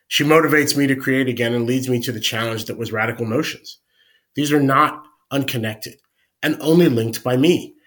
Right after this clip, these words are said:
They are things that were unexplored, that I became aware of and refused until I absorbed them as best when they became what I want, or my now.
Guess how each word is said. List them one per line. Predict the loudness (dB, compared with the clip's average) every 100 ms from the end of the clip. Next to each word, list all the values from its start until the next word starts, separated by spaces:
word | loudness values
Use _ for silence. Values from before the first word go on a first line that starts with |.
| _ _ -2
They | 2
are | 2
things | 2 2 4 2 -2 -8
that | -8 -4 -4 -2
were | 2 4 4 0
unexplored, | -2 -2 -2 -6 -2 -2 -4 -14 _ _ _ -6
that | -4 0
I | 0
became | -2 -4 -2 -2
aware | 0 2 4 4
of | 2 -4 -6
and | -4 -4
refused | -4 -4 0 2 2 -2 -6
until | -4 -2 -2
I |
absorbed | -2 -2 2 2 2
them | -2 -4 -6
as | -8 -6
best | -2 -2 0 -4 -4
when | -6
they | -6
became | -6 -6 -4 -4 -6
what | -2
I | 0
want, | 2 2 0 -4 -14 _ _ _ -10
or | -4 -2 -4 -8 _ _ _ _ _ _ _
my | -4 -2
now. | 0 0 -2 -4